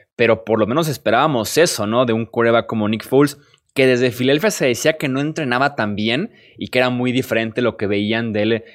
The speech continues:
al final de cuentas, el domingo. Aún así me parece decepcionante,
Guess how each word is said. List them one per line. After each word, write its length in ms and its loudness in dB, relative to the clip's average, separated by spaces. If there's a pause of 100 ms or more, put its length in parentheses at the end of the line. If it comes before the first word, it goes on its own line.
(100)
al 160 -8
final 240 -4
de 120 -2
cuentas, 400 -2
el 180 -4
domingo. 540 -4 (180)
Aún 220 0
así 180 0
me 140 0
parece 320 2
decepcionante, 1120 2